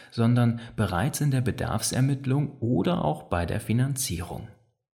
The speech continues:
Die Maßnahmen selber sollten während der Durchführung und nach Abschluss fleißig dokumentiert werden, so dass mindestens die teilnehmenden Zahlen oder auch die Zufriedenheit und der Nutzen für die eigene Gesundheit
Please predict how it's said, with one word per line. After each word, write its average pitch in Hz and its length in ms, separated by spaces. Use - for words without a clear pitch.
Die 92 140
Maßnahmen 92 640
selber 82 720
sollten 113 560
während 110 320
der 104 80
Durchführung 92 720
und 151 260
nach 92 240
Abschluss 95 480
fleißig 82 500
dokumentiert 90 720
werden, 71 360
so - 180
dass 76 240
mindestens 123 680
die - 100
teilnehmenden 104 720
Zahlen 120 460
oder 98 300
auch 113 140
die 107 120
Zufriedenheit 107 1080
und 87 200
der 87 80
Nutzen 90 500
für - 140
die 78 160
eigene 87 360
Gesundheit 110 680